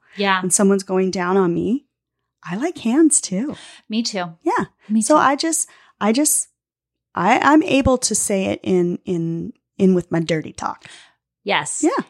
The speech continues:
Speaker 1: It, and it's, um, it's a work in progress. Even you and I, who've been running a podcast for, like, the
Speaker 2: Mm-hmm.
Speaker 1: last seven months, it's still not easy
Speaker 2: Right.
Speaker 1: always to
Speaker 2: Right.
Speaker 1: communicate what you want. But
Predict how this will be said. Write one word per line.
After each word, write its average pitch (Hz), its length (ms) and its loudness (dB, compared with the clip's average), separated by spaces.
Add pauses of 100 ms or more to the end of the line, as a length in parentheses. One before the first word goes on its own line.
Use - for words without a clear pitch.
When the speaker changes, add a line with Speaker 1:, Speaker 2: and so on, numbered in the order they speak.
(140)
Speaker 1:
It, 320 220 -2 (120)
and 269 340 2 (200)
it's, 247 360 -4
um, 196 320 0
it's - 100 -20
a 196 40 -18
work 190 200 -14
in 262 80 -4
progress. 226 680 -10 (100)
Even 233 480 -2 (320)
you 240 220 2
and 311 100 6
I, 262 240 2
who've 254 160 -4
been 233 180 -2
running 240 220 0
a 240 60 -8
podcast 240 600 2
for, 202 120 -2
like, 190 180 2
the 175 80 -2
Speaker 2:
Mm-hmm. - 60 -2
Speaker 1:
last 220 400 0 (120)
seven 240 420 0
months, 214 280 -4 (140)
it's 277 180 -6
still 262 300 -2
not 302 220 -4 (100)
easy 190 400 -8
Speaker 2:
Right. - 140 -14
Speaker 1:
always 190 540 -2
to 226 100 -10
Speaker 2:
Right. - 80 -20
Speaker 1:
communicate 220 580 -6
what - 160 -20
you 180 340 -10 (280)
want. 185 600 -6 (320)
But 220 300 0